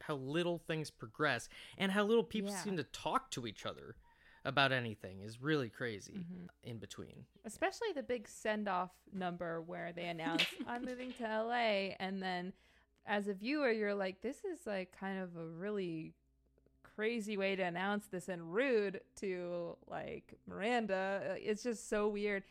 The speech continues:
Speaker 2: And then even Miranda goes up to them and is like, "Why'd you do
Speaker 3: <laughs> Yeah.
Speaker 2: that?" And she's like, "Oh, I didn't have time to tell you." And it's
Speaker 3: I
Speaker 2: like, "Well, you practiced that whole thing." And they're like, "Yeah."
Speaker 3: Well, specifically, they're like, "Yeah, I'm a narcissist." And then they,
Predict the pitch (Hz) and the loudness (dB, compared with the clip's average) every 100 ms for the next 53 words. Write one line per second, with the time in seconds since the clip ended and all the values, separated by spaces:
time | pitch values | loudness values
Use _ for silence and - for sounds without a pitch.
0 | - - 202 220 214 262 294 262 220 202 | -18 -6 -2 0 0 -2 -2 -2 0 2
1 | 202 226 226 202 185 208 _ _ - 196 | 4 4 4 4 2 -4 _ _ -2 0
2 | 208 214 - 190 180 180 175 170 170 170 | 0 -4 -2 0 0 0 -2 -4 -8 -6
3 | 165 156 - _ _ _ _ _ - - | -6 -8 -12 _ _ _ _ _ 0 6
4 | 190 - 214 277 226 196 190 185 190 190 | 6 8 8 8 8 8 6 4 0 0
5 | 190 - - - - 269 302 294 302 294 | -2 -6 -10 -10 -4 2 4 6 4 2
6 | 294 285 269 254 254 262 247 254 247 233 | 6 6 6 4 0 2 4 4 4 4
7 | 208 196 170 - - - - - 208 208 | 6 4 2 -4 -20 -20 -14 0 4 4
8 | 202 202 190 - 247 240 247 220 - 208 | 4 0 -6 0 4 6 4 -2 2 4
9 | 190 240 220 - 294 277 240 208 202 190 | 6 4 2 4 6 6 2 0 2 2
10 | 190 190 240 240 226 262 - 330 359 - | 0 0 4 8 12 12 12 12 12 10
11 | 403 330 285 285 269 240 - - - - | 10 12 12 12 12 12 12 4 -16 6
12 | 226 269 262 247 226 233 254 - 220 214 | 12 12 12 12 12 12 12 10 8 8
13 | 196 - - 226 240 262 269 262 | 8 4 10 12 12 12 12 10